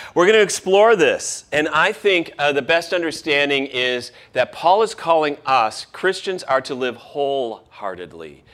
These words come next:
the whole heart in almost anything that we do. And we can do that. So we're gonna look at what it means in this passage to lose heart,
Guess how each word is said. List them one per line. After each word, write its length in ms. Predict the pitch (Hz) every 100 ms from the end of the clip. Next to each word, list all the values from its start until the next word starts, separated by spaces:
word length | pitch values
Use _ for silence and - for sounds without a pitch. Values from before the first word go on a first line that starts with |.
| - -
the 100 | 104
whole 300 | - 147 170
heart 560 | - 131 95 92 - - _ - - _
in 140 | 113 120
almost 380 | 120 123 117 -
anything 420 | 117 117 113 104
that 140 | 95 90
we 140 | 87
do. 380 | 80 73 73 - _ _ _ _ _ _
And 300 | 117 123 120
we 180 | 117 127
can 400 | 123 - 117 104
do 160 | 101 95
that. 300 | 92 85 -
So 100 | 127
we're 80 | 175
gonna 140 | 160
look 180 | 170 165
at 160 | 131
what 140 | 127 127
it 120 | 110
means 460 | 117 135 135 127 120
in 140 | 110
this 180 | 107 -
passage 540 | - 104 104 101 -
to 80 | 110
lose 340 | 98 123 160
heart, 420 | - 131 120 120